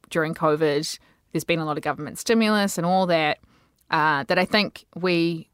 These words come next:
and, and, and just because our property market is, is going absolutely bananas, that when you increase interest rates,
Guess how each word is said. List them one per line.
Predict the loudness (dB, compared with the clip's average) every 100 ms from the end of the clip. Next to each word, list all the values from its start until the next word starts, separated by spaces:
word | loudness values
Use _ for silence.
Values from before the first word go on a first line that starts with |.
| _ _ _ _ _ _ -18 -6
and, | -4 0
and, | 2 4 2 2
and | 2 2
just | 0 -2
because | -4 -2
our | -4
property | -4 -10 -10
market | -8 -10 -12
is, | -16 -12
is | -10
going | -10 -10 -14 _ -10
absolutely | -6 -4 -4 -6
bananas, | -6 -4 -4 -6 -6 -8 -16 -20 -20 _ -2
that | 0 0 -2 -6 -8 _ _ -6
when | -2 0
you | 2
increase | 0 0 -2 -4
interest | -8 -8 -8 -8
rates, | -2 -2 -2 -8 -12